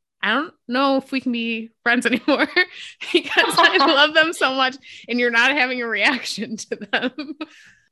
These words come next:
Speaker 1: Yeah, tha-, that's just someone else has to talk because I, again, I'm not gonna be coherent about them.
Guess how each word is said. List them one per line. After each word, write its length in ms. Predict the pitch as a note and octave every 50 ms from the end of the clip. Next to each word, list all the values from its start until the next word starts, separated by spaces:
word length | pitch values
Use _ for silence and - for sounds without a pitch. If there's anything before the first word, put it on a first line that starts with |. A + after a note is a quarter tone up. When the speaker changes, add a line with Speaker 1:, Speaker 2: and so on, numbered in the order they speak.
| _ _ _ -
Speaker 1:
Yeah, 220 | - G3+ F3+ - - _ _ _ _ _
tha-, 240 | - G#3 G3+ G3+ G3+ -
that's 480 | F#3 F3 F3+ - - - - - - _ _ -
just 340 | - F3 - - - _ -
someone 200 | - G#3 G3 F3+
else 100 | E3 E3
has 220 | - F3+ D#3+ - -
to 20 |
talk 300 | - F3+ D3+ D#3+ - -
because 320 | - D#3+ - D#3+ D3 C3
I, 260 | D#3 D3 C#3+ C#3 C#3+ - -
again, 260 | - - - C#3+ C#3
I'm 120 | C#3 C#3 C3+
not 100 | C3+ D3
gonna 60 | -
be 80 | D3 C#3
coherent 380 | C3+ - D3 D3 D3 C#3+ C#3+ D3
about 220 | C#3+ B2 D#2+ -
them. 500 | - G3+ - - - - - - D#4+ C#4